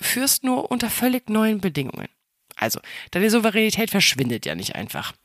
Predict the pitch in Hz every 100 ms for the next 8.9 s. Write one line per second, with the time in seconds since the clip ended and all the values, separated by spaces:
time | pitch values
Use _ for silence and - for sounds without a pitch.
0 | - - - - 220 233 226 233 190 214
1 | 196 190 160 - 190 196 196 202 - -
2 | - - 196 196 165 - 196 - - 196
3 | - 185 175 160 - 170 - 180 - 156
4 | - 139 135 131 123 - 127 - - 196
5 | 202 - - 196 185 - - - 185 185
6 | 208 190 165 160 131 131 - - 101 104
7 | 113 - - - - 175 - 170 165 160
8 | - - _ - 139 120 104 -